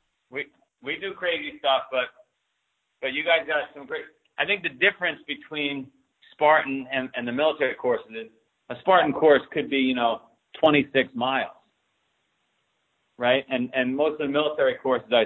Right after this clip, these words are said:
Speaker 2: saw, you know, you'd be lucky if they're a mile,
Speaker 1: Right.
Speaker 2: two miles maybe.
Speaker 1: Right, not that far, exactly.
Speaker 2: They're very, they're very short courses, but the obstacles are more intense. Um, yeah, but that, that's it. I mean, we're in forty-five countries.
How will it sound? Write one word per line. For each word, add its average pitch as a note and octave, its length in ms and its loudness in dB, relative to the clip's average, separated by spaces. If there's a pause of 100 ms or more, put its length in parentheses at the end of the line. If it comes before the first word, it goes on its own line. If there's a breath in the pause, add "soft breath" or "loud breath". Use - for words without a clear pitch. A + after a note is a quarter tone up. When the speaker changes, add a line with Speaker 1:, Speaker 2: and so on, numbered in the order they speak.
Speaker 2:
saw, B2+ 320 6 (580)
you C3+ 80 -6
know, B2 200 -2
you'd C#3 160 -4
be C3+ 100 2
lucky B2+ 320 0
if B2+ 120 -2
they're A#2 140 -6
a A2 60 -6
mile, B2 440 -6
Speaker 1:
Right. D#3 160 -6
Speaker 2:
two D3 40 -4
miles G2+ 360 0
maybe. A2 240 0
Speaker 1:
Right, G#2 260 -10
not C#3 180 -14
that A#2+ 120 -16
far, G2+ 220 -20 (160)
exactly. A2 640 -18 (880)
Speaker 2:
They're A#2+ 120 2
very, C#3 240 2
they're B2+ 120 0
very C3+ 300 0
short C3 220 0
courses, A2+ 440 -2 (460)
but C3+ 120 4
the D#3 100 6
obstacles D3+ 480 2 (160)
are B2+ 160 6
more B2 260 0
intense. A#2 420 -4 (880)
Um, B2 420 -6 (1400)
yeah, G3+ 220 6
but - 120 -4
that, E3 240 -2
that's E3+ 220 -4
it. G3+ 140 -4
I C#3 80 0
mean, C3 160 -2
we're C#3 140 0
in C3 100 -6
forty-five D3 540 0
countries. B2 440 -6